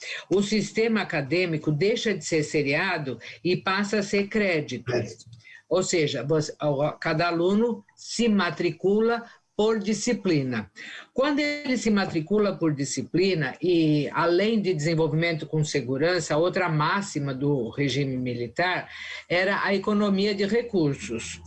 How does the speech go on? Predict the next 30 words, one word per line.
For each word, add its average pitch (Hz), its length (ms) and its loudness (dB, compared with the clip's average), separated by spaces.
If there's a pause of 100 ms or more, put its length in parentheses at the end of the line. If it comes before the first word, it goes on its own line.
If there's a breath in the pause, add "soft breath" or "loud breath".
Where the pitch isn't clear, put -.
(240 loud breath)
Então, 160 140 0
você 180 140 2
tinha 175 160 0
que - 40 -14
fazer 165 220 2
educação, 156 880 -2 (380 loud breath)
mas 160 320 2
de 165 80 2
uma 175 260 0
forma 175 380 0
barata, 185 720 -4 (720)
não 147 300 0
despendendo 165 840 0
muito. 120 460 -2 (580 loud breath)
E 202 100 2
como 240 300 2
é 262 100 0
que 262 140 0
você 226 380 2
faz 202 360 -2
isso? 127 360 -2 (320 loud breath)
Você 196 280 2
faz 151 360 -2
isso 160 400 -2 (160 soft breath)
no 190 120 4
sistema 233 580 0
de 196 140 -2
matrícula 143 920 -2 (240)
por 175 180 2
disciplina, 147 880 0